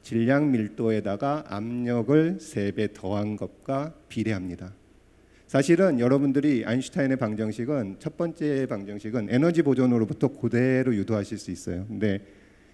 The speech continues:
가속도는 압력은 뉴턴 방정식으로부터 나오지가 않기 때문에 일반 상대성 이론과 뉴턴 방정식의 유일한 차이는 압력 텀으로 생각을 하시면 되고,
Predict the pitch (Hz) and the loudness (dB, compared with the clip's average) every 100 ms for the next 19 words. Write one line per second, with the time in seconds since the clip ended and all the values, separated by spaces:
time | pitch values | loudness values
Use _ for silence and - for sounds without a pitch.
0 | _ _ - 107 117 196 196 151 131 120 | _ _ -6 -2 4 4 4 4 6 6
1 | 131 143 160 - - _ _ _ _ _ | 6 4 -2 -12 -20 _ _ _ _ _
2 | _ - 113 139 160 170 165 170 123 117 | _ -4 2 4 4 6 6 6 6 4
3 | 160 147 139 131 127 123 117 117 120 117 | 2 4 4 4 4 2 0 -4 -2 0
4 | 113 107 104 117 92 92 101 110 107 110 | 2 0 0 -2 0 0 0 0 -2 -2
5 | 95 90 101 113 - 95 95 104 120 98 | -4 -6 -6 -8 -6 -6 -4 -4 -4 -2
6 | 107 131 156 160 147 143 135 117 107 107 | 0 0 0 -2 -2 -2 -2 0 0 -2
7 | 110 123 135 117 104 - 120 117 110 110 | -2 -2 -2 -6 -8 -4 -2 0 -2 -4
8 | - 110 107 110 - _ _ - 110 110 | -4 -4 -4 -8 -16 _ _ -4 -2 0
9 | 117 - 107 113 139 147 92 101 110 117 | -2 -2 -2 -2 -6 -6 -8 -6 -6 -8
10 | - 117 104 95 98 107 107 98 117 101 | -8 -8 -6 -6 -4 -2 -2 -2 -2 -4
11 | 98 87 120 151 220 | -6 -6 -2 0 -2